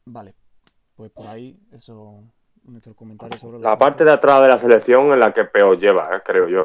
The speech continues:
Speaker 1: aquí,
Speaker 2: este año.
Speaker 1: aquí vamos
Speaker 2: O sea
Speaker 1: a detenernos. Bueno, es decir, uno que podemos pasar rápido,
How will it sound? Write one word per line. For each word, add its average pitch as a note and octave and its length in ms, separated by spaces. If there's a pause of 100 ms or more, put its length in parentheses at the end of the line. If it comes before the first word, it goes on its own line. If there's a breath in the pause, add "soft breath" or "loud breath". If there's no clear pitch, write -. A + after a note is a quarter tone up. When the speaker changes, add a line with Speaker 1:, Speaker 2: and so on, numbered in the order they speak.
Speaker 1:
aquí, E2+ 120
Speaker 2:
este - 140
año. F2+ 200
Speaker 1:
aquí F2+ 120
vamos - 280
Speaker 2:
O F2+ 40
sea F2+ 200
Speaker 1:
a - 20
detenernos. G2 460
Bueno, A2+ 340
es A2+ 140
decir, A2+ 320
uno C#3+ 160
que D3+ 80
podemos C3+ 260
pasar A#2+ 220
rápido, C#3 320